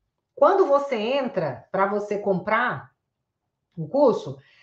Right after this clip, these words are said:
você vai tá lá nesse link de hoje, né, de cento e trinta e sete por trinta e sete, e vai aparecer lá o curso de interpretação de texto, o, o caderno por dezenove e noventa, tá? É, cuidado, porque tem outros links que não estão com valor promocional.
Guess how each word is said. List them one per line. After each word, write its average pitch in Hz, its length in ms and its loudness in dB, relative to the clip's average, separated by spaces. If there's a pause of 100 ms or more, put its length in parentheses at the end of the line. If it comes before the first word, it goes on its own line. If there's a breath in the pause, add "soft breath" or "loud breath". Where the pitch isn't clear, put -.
você 202 140 -2
vai 233 120 4
tá 254 140 2
lá 214 140 4
nesse 233 320 0
link 220 260 -4
de 190 100 2
hoje, 247 240 6
né, 226 160 0
de 233 120 -4
cento 254 240 -4
e - 40 -4
trinta 220 200 -4
e 214 40 -2
sete 185 220 2
por 262 80 -4
trinta 208 240 -2
e 226 60 -2
sete, 220 340 0 (220 loud breath)
e 269 80 -4
vai 269 100 8
aparecer 269 420 6
lá 247 160 10
o 269 140 6
curso 254 260 -2
de 233 80 -4
interpretação 247 520 -2
de 247 100 -6
texto, 220 420 -2
o, 196 440 2
o - 20 -10
caderno 226 440 2
por 240 100 -6
dezenove 226 340 0
e 240 60 -4
noventa, 220 600 -4 (840)
tá? 214 480 2 (260 loud breath)
É, 208 180 8
cuidado, 285 560 4
porque 233 140 -2
tem 240 220 0
outros 359 400 4
links 320 400 -2
que 269 100 -6
não 262 240 2
estão 311 360 2
com 381 120 4
valor 349 300 8
promocional. 349 840 2